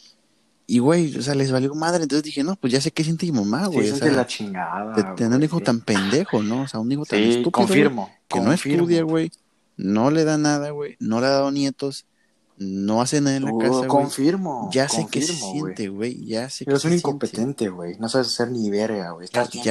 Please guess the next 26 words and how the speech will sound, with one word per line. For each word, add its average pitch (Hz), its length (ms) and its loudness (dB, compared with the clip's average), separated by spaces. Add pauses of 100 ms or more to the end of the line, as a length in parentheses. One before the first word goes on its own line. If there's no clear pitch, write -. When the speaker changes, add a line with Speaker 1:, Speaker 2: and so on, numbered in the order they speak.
Speaker 1:
ya - 80 -
sé, 135 200 0
güey. 101 300 -2
Speaker 2:
pendejo, - 180 -2
estás 156 180 0
Speaker 1:
Ya. - 100 0
Speaker 2:
pendejo. - 680 0
Speaker 1:
Ya, 359 380 -2
Speaker 2:
Estás 277 160 0
Speaker 1:
güey. - 120 0
Speaker 2:
idiota, 185 540 -4
güey. 82 220 -16
Speaker 1:
Ya, 147 160 -8
perdón, 139 400 -4
güey. 180 120 -14 (640)
Ya, - 200 -4
güey. 110 260 -8
Speaker 2:
<laughs> 185 220 -10
Pues 123 200 -2
sí, 165 160 -6
güey, 127 220 0
pero, 131 880 -4 (280)
mm, 127 200 -2 (880)
o-, - 200 -4
otra 131 300 0
cosa, 123 420 -6